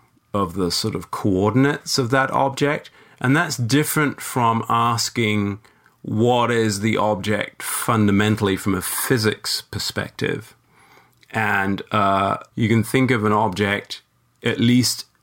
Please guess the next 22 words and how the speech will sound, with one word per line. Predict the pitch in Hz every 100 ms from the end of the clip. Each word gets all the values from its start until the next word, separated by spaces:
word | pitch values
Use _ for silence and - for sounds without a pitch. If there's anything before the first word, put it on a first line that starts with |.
| _ _
as | 113 107
much | 113 123 123
as | 110
you | 113
need | 110 113 120 104
to | 110
explore | - - - 117 107
it | -
from | 113
the | 92
point | 101 98
of |
view | 95
of | 92
the | 90
physics, | - 139 110 95 - - - - -
you | - 117
can | 120
ask | 110 120 117 -
whether | 113 104
something | - 110 98 - 104 101 -
is | 104 98 95 92